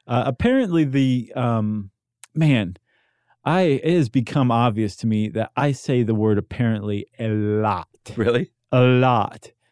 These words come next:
Speaker 1: I was listening to an episode, Q A-ing an episode, and I
Speaker 2: Uh-huh.
Speaker 1: was like, "Stop saying apparently, Josh."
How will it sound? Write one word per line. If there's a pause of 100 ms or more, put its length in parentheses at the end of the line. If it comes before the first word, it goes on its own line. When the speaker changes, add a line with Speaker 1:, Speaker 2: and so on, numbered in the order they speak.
(220)
Speaker 1:
I
was
listening
to
an
episode,
Q
A-ing
an
episode,
and
I
Speaker 2:
Uh-huh.
Speaker 1:
was
like,
"Stop
saying
apparently,
Josh."